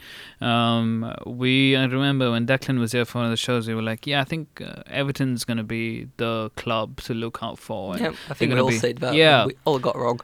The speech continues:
Speaker 2: <laughs>
Speaker 1: All got wrong, and, and yeah, this whole season, like, when you look at the results in the, in the first,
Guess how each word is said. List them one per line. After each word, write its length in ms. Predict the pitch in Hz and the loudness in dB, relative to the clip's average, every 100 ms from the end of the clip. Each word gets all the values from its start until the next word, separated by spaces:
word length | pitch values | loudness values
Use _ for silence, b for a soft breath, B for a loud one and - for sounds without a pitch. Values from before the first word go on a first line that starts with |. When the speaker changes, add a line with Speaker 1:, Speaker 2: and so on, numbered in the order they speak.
| - | -8
Speaker 2:
<laughs> 100 | - | 6
Speaker 1:
All 220 | 190 185 | 8 10
got 140 | 170 | 6
wrong, 280 | 160 190 165 | 6 6 8
and, 260 | 160 156 135 | 6 6 4
and 300 | 151 - 143 | 2 0 2
yeah, 320 | 175 151 117 | 4 4 0
this 260 | - 165 - | -2 -2 0
whole 260 | 180 175 151 | 4 4 4
season, 640 | - 170 180 143 131 113 | 2 4 6 6 6 4
like, 180 | 117 - - - | -2 -4 -14 -4
when 200 | 135 147 | 2 4
you 80 | 151 | 6
look 300 | 170 165 156 | 4 4 0
at 140 | 123 - | 0 -2
the 100 | 151 | 0
results 440 | 135 123 143 147 139 | 2 4 4 2 2
in 80 | |
the, 240 | 127 123 117 | 2 2 2
in 80 | 120 | -2
the 100 | 120 | -4
first, 420 | - 131 123 | 0 0 0